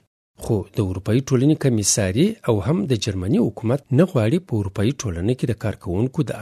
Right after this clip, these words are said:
آزاد تګ راتګ پر موضوع باندې معامله وکړي. په خپله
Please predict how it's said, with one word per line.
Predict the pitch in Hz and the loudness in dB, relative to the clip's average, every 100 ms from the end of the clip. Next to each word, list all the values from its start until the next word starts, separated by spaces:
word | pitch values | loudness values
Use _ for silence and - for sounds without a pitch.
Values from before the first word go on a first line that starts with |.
| 98 | -6
آزاد | 92 160 185 | 2 0 2
تګ | 120 98 | -4 -4
راتګ | 87 - 120 - | -4 -4 -6 -4
پر | 98 | -4
موضوع | 78 85 98 95 | -6 -4 -4 0
باندې | 113 151 - 156 | 0 -2 -2 0
معامله | 156 160 135 80 | 0 2 0 -2
وکړي. | 76 - 110 - _ | -10 -10 -10 -10 _
په | 131 - | -2 0
خپله | - 226 | 2 2